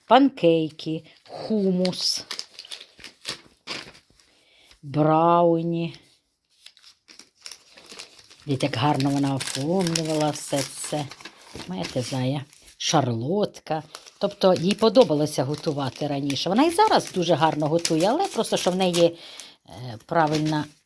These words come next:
е, їда, їжа, заварний крем. А ось дивіться, це вже я писала. Пірожки зрительниці а-ла Крі. Хм.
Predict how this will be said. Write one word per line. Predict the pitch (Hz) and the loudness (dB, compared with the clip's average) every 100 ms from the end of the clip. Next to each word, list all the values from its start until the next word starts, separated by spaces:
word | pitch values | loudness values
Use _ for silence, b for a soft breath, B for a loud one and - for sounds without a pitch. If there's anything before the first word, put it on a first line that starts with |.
| - | -12
е, | 165 151 151 - - | -8 -6 -8 -12 -14
їда, | 147 165 151 214 - - | -6 -4 2 2 0 -6
їжа, | 147 214 151 151 139 B B | -2 -2 -2 -6 -8 B B
заварний | 135 175 175 202 233 247 | -4 0 2 2 2 2
крем. | - 151 139 160 165 165 156 _ - - - _ _ - - _ - - - - - _ - _ - _ - | -2 -4 -2 0 0 -2 -6 _ -20 -20 -20 _ _ -20 -20 _ -20 -20 -20 -20 -20 _ -20 _ -20 _ 2
А | |
ось | 165 156 | 4 4
дивіться, | 170 170 175 | 6 4 2
це | 170 | 0
вже | 175 180 | 0 2
я | 151 | 2
писала. | - 147 156 143 147 B B B | 0 -4 -2 -2 -4 B B B
Пірожки | 196 180 175 - - 233 | 4 6 4 0 -2 -2
зрительниці | 151 170 240 233 208 196 - 202 - | 0 0 0 0 0 -2 0 -2 0
а-ла | 170 170 175 | 2 4 4
Крі. | - - 139 131 123 _ - _ _ | 0 -6 -4 -4 -8 _ -20 _ _
Хм. | 226 | -6